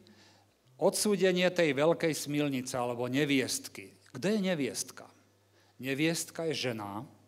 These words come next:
ktorá má sex mimo manželstva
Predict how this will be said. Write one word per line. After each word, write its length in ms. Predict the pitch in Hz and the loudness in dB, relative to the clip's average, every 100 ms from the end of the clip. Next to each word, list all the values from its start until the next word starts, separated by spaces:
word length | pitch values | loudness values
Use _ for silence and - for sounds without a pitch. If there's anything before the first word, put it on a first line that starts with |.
| _ _ _ _ _ _ _ - | _ _ _ _ _ _ _ -20
ktorá 720 | - 131 120 110 107 117 180 - - - _ _ _ _ _ - - | -6 -2 0 2 4 4 2 -2 -14 -20 _ _ _ _ _ -20 -6
má 180 | 135 127 | -4 0
sex 560 | - 180 139 - - - - - _ - | 2 2 2 -2 -4 -6 -16 -20 _ -10
mimo 560 | 127 131 139 151 - | -4 -2 0 0 -2
manželstva 960 | 117 127 135 143 135 - 135 131 156 | -2 0 0 0 0 -4 -2 0 0